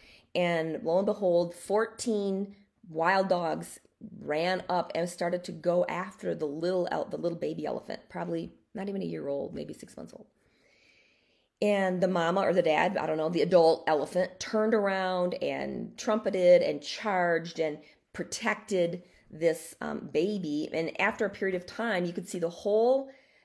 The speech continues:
the whole herd of elephants came down the hill, and they stood shoulder to shoulder, and they put that little elephant between their legs,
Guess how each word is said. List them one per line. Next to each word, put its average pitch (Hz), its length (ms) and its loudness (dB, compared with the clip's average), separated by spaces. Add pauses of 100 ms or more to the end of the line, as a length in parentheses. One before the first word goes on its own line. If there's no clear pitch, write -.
(220)
the 175 160 -2
whole 214 240 0
herd 214 340 0
of 220 120 -4
elephants 170 420 -2
came 175 300 -4
down 175 240 -4
the 175 60 -4
hill, 170 460 -2 (320)
and 170 80 -4
they 175 80 2
stood 175 320 -6
shoulder 165 380 -4
to 214 100 -8
shoulder, 165 560 -6 (220)
and 170 80 -4
they 170 80 0
put 208 160 -10
that - 120 0
little 190 200 -6
elephant 185 420 -4
between 175 340 -6
their 196 140 -2
legs, 170 460 -4